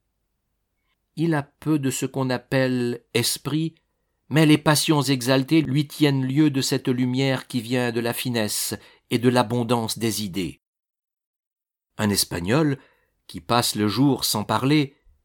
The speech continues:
qui n'a rien vu, qui ne se soucie de rien voir, qui n'a rien lu, rien étudié, rien comparé,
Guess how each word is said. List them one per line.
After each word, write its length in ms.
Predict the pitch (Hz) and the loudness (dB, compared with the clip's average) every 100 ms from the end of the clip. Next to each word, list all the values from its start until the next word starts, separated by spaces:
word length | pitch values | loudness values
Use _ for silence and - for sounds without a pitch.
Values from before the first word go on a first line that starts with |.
| _ _ - | _ _ -8
qui 140 | 127 | 0
n'a 120 | 123 | 0
rien 240 | 113 120 110 | 2 2 2
vu, 260 | 135 185 - - | 2 0 -2 -14
qui 160 | - 147 | -2 0
ne 140 | 131 | 0
se 180 | 120 127 | -2 -4
soucie 440 | - 120 - 127 | -6 -8 -6 -6
de 120 | 107 107 | -2 -2
rien 380 | 101 107 113 | -2 -4 -4
voir, 560 | 95 113 151 160 135 - _ _ _ | -2 0 0 0 -2 -6 _ _ _
qui 120 | - | -10
n'a 180 | 107 123 | -4 -4
rien 340 | 117 123 147 151 | -4 -2 -2 0
lu, 380 | 170 165 104 - | -2 -4 -6 -10
rien 320 | 104 131 131 | -8 -4 -2
étudié, 640 | 131 143 135 156 175 135 - | -4 -4 -8 -2 -2 -4 -10
rien 340 | 95 110 113 | -10 -6 -6
comparé, 640 | 107 110 - 117 139 151 | -4 -8 -4 -4 -2 -4